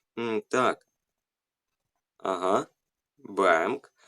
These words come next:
Ні, ну автонаведення це ще класно. Я можу ось тут стояти. Е, вау, я можу ось тако бігати. Так. Ага.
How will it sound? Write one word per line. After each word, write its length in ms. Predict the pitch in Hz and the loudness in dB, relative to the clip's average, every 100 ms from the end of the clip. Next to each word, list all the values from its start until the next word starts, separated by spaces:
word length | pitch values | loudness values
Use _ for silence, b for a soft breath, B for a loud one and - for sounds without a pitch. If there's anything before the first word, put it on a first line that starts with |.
| b 113 | b 2
Ні, 140 | 117 | 4
ну 120 | 107 | 6
автонаведення 760 | 107 - 135 123 127 117 120 110 | 6 4 0 2 0 0 -2 -4
це 200 | - 107 | -4 -4
ще 160 | - | -4
класно. 380 | 117 95 90 95 | -2 -2 -4 -4
Я 60 | 92 | -4
можу 240 | 107 101 | -2 -2
ось 160 | 92 - | -2 -6
тут 200 | 123 120 | -10 -10
стояти. 560 | - 95 98 - 104 - _ _ _ _ - | -4 -2 0 -2 -8 -8 _ _ _ _ -10
Е, 220 | 101 - - - | -6 -6 -8 -8
вау, 440 | 95 98 143 107 | -2 0 2 2
я 100 | 92 | 0
можу 260 | 92 98 98 | -2 -2 -4
ось 140 | - | -4
тако 220 | - 127 | -4 -4
бігати. 400 | 143 123 92 - - _ _ _ _ _ _ _ _ _ _ _ _ _ _ | -2 -6 -8 -12 -20 _ _ _ _ _ _ _ _ _ _ _ _ _ _
Так. 400 | - 123 101 - _ _ _ _ _ _ - | 0 2 2 -4 _ _ _ _ _ _ -6
Ага. 580 | 101 95 92 92 131 | -6 -4 -4 -2 -4